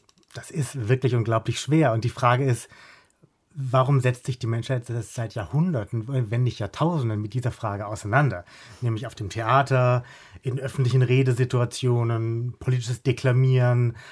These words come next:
auch die, die Wirtshausrede und allen möglichen Situationen ist das Thema. Dennoch bleibt das schwierig. Und es gibt einen Punkt, der mir jetzt ein bisschen unter die Räder kam.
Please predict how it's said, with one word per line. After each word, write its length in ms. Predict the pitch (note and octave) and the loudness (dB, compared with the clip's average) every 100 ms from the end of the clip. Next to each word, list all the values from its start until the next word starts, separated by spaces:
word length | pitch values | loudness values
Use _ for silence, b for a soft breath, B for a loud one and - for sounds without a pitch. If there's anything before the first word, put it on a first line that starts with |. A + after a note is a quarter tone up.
| B - | B -8
auch 140 | A#2+ | -6
die, 420 | B2+ A#2+ A#2 A2 | 0 0 2 0
die 200 | G#2 G#2+ | -2 0
Wirtshausrede 1040 | C#3 C3+ - C3+ C3+ B2+ A#2+ B2+ C#3+ C3 C3 | 0 0 -4 -2 0 -2 -2 0 2 0 0
und 160 | B2+ | 0
allen 200 | D#3+ F3+ | 2 4
möglichen 260 | D#3+ D3 D3 | 4 4 0
Situationen 680 | C3+ C3 C3+ C3+ - F3 D3+ | 0 -4 -4 -6 -6 -4 -4
ist 80 | C#3 | -4
das 100 | C3 | -10
Thema. 480 | - F#3 D3+ F2 - B B B B - | -6 -2 -2 -4 -14 B B B B -2
Dennoch 280 | A#2+ D#3 D3 | 2 2 -2
bleibt 440 | - B2+ C3 - | -2 0 0 0
das 120 | D3+ | -4
schwierig. 540 | - D3+ F3+ G#2 F2 - | 0 0 0 -2 -6 -2
Und 260 | B2+ A#2+ B B B | 0 0 B B B
es 80 | - | -6
gibt 120 | C3+ | 0
einen 200 | D#3 G#3 | 0 0
Punkt, 300 | - G#3 G3+ | 0 0 2
der 200 | D#3 D#3 B B B | 2 2 B B B
mir 100 | C#3 | 0
jetzt 160 | C3+ C#3+ | 0 -2
ein 120 | B2+ _ - | -4 _ 0
bisschen 560 | F#3+ F#3+ - E3 D#3 D#3 | 0 0 0 2 2 0
unter 320 | D#3+ C#3 C3+ | -2 -2 2
die 120 | B2+ | 0
Räder 360 | G#2 B2 E3 G3 | 0 -2 -2 -4
kam. 500 | - F#3+ F#3+ G3+ | -4 -2 0 -2